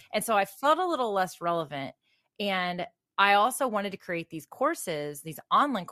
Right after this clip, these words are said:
thing, but for whatever reason, I just got all this fear, all this, like, imposter syndrome. And for, honestly, two thousand, probably most of two thousand eighteen and a lot of two thousand nineteen,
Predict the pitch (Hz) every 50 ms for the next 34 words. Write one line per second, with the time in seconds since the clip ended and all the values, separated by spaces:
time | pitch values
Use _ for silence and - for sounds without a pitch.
0 | 156 - - 240 254 214 175 165 127 - - - 170 180 196 220 233 240 226 240
1 | 247 214 190 185 160 170 170 165 156 - - 107 165 175 180 190 - - - -
2 | - 175 156 147 135 147 156 185 - _ _ _ _ _ - 156 175 175 202 185
3 | - - 180 175 - - 170 160 - - 180 170 156 - - 156 147 - - 147
4 | 147 139 143 147 156 165 - _ - - - - - _ - 208 202 196 196 180
5 | - - 226 208 208 202 196 196 190 190 180 - - _ _ _ _ _ _ -
6 | 208 254 311 370 - - - 185 170 160 156 156 160 165 - _ _ _ _ -
7 | 262 269 240 269 226 214 180 180 160 151 160 170 - _ _ _ _ 254 302 415
8 | 440 392 311 226 - - _ _ _ _ 196 208 240 277 311 - 262 226 247 214
9 | 214 196 175 190 175 165 - - 190 165 160 156 156 - - _ 165 156 131 143
10 | 170 214 277 285 269 - - 180 170 160 156 156 156 151 151 156 - - 180 170
11 | 151 147 143 143